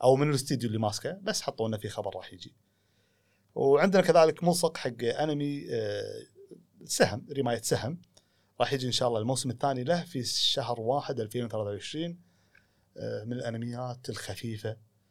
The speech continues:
تعرف اللي لا تغديت وقاعد تشرب قهوة وتشغل ال-، ال-، شو اسمه، وخفيف الأنمي، واحد يمسك سهم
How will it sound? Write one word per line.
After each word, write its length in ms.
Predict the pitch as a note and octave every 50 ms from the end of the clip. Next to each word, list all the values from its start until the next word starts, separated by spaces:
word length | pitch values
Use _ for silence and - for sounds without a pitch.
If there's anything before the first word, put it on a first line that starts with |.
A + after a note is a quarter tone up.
| _ _ _ _ _ _ _
تعرف 220 | - A#2 - - A#2+
اللي 140 | A2+ G#2+
لا 100 | G#2 G#2
تغديت 540 | G2 - G2+ G2 G2 F2+ G#2 G#2 A2 A2 -
وقاعد 180 | - - F#2+ -
تشرب 260 | - - G2+ G2+ G2+
قهوة 300 | G#2 - F#2 G2+ A#2 - _ _ _ _ _ _ _ _ _ _ _ _ _ _
وتشغل 800 | - F#2 G2 F#2+ F#2+ G2+ G2+ - - - A2 - - G#2+ G2+ G#2
ال-، 180 | G2+ F#2+ F2+ F2+
ال-، 420 | F#2 G2 - - - - - -
شو 120 | - B2
اسمه، 240 | G#2+ - - - F#2 F2+ F2+ F2 - - - _ -
وخفيف 600 | D3+ - - F3 F3 A3 A3+ A#3 A#3 A#3 G#3 E3+
الأنمي، 260 | D3+ D3 C3+ B2+ A#2+
واحد 340 | A#2+ C#3+ F3 F3 F3 - C#3+
يمسك 200 | D#3 D3 - -
سهم 340 | - - D3+ C#3+ F3 F3 -